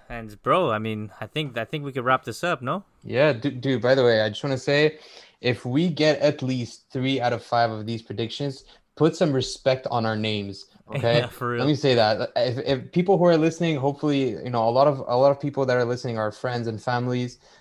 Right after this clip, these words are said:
Speaker 2: So, you know, guys, g-, you know, give us a share, show, show, show our podcast around, you know, ma-, make, make sure that, you know, you promote this, 'cause this, we, we'd appreciate it, you know?
Speaker 1: Yeah, we would, man. Um,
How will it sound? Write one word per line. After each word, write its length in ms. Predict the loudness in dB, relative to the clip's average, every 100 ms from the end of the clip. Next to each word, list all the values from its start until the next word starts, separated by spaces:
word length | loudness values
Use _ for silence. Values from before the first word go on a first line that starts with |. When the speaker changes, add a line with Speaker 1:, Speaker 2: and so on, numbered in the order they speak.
| _
Speaker 2:
So, 400 | 2 4 4 0 _ _ _ _ -6
you 100 | 0
know, 260 | 0 0 _ -4
guys, 340 | -2 -2 -6 -20 _
g-, 200 | -16 -16 _ _ -8
you 100 | -4
know, 100 | -2
give 160 | 2
us 140 | 2 2
a 60 |
share, 580 | 0 2 4 4 2 -2 _
show, 360 | -16 -2 -2 0
show, 540 | -4 -4 4 6 4 2
show 200 | 2 4
our 140 | 4
podcast 560 | 4 0 2 -2 -2 -4
around, 400 | -2 0 -2 -2
you 40 |
know, 140 | -4 -4
ma-, 100 | -6
make, 280 | -8 -8 -10
make 140 | -8
sure 140 | -2
that, 180 | -2 -2 -6
you 120 | -6
know, 180 | -6 -8 _ _ _ _ _
you 100 | -8
promote 400 | 0 2 4 4
this, 200 | 0 -2
'cause 160 | -4 -6
this, 240 | -6 -8
we, 320 | -12 -6 -4
we'd 200 | 0 0
appreciate 600 | 0 -2 -2 -2 -2 -2
it, 80 | -4
you 80 | -4
know? 240 | -4 -4 -8 _ _ _ _ _ _ _ 2
Speaker 1:
Yeah, 220 | 6 8
we 120 | 6
would, 240 | 4 2 4
man. 400 | 2 2 -2 -4
Um, 680 | -2 -2 -4 -10 -14 -18